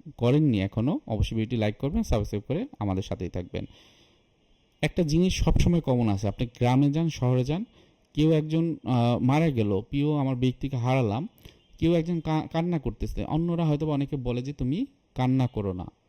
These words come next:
আমরা আছি।" এই যে "কান্না করো না, আমরা আছি", সেটা তার একটা সাপোর্ট হয়। কিন্তু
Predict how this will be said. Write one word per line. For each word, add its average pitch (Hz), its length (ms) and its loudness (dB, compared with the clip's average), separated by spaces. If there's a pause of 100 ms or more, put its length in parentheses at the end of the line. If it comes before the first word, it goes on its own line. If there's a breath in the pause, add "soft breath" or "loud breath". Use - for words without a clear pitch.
(680)
আমরা 113 300 4
আছি।" 95 300 -2 (560 soft breath)
এই 165 140 -2
যে 170 140 0
"কান্না 160 400 2
করো 120 300 0
না, 123 160 -2
আমরা 123 440 0
আছি", 156 340 -4 (200)
সেটা 143 220 -2
তার 139 180 -4
একটা 143 140 -8
সাপোর্ট 131 600 -4
হয়। 98 140 -6 (680 soft breath)
কিন্তু 214 380 -2